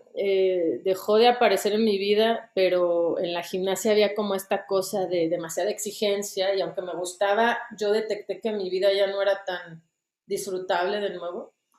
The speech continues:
Y creo que hay ciertas personalidades que empiezan a asomarse,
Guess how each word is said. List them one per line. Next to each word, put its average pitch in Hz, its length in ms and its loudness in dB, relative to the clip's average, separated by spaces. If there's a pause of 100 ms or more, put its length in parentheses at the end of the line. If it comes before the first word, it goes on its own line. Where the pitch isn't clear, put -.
(680)
Y 220 200 -6
creo 233 280 4
que 262 80 8
hay 262 60 6
ciertas 254 360 2
personalidades 196 1400 0
que 185 380 -2
empiezan 185 500 -4
a 180 160 -2
asomarse, 180 1040 -4